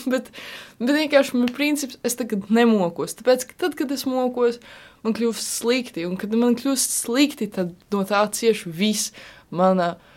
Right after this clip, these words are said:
darba kapacitāte, manas attiecības ar apkārtējiem cilvēkiem, viss, viss, viss ir slikti, tad, kad es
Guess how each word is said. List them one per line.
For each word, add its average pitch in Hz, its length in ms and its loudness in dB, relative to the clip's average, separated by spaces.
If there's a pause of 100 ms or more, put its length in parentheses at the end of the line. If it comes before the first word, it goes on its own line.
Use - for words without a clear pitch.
(520)
darba 233 460 8
kapacitāte, 226 1080 4
manas 190 320 2
attiecības 165 640 -4
ar 175 140 4
apkārtējiem 190 640 -2
cilvēkiem, 226 880 6
viss, 240 300 0
viss, 220 240 -2
viss 220 380 -4
ir 196 200 -6
slikti, 214 480 -2
tad, 190 240 2
kad 175 280 -4
es 185 200 -4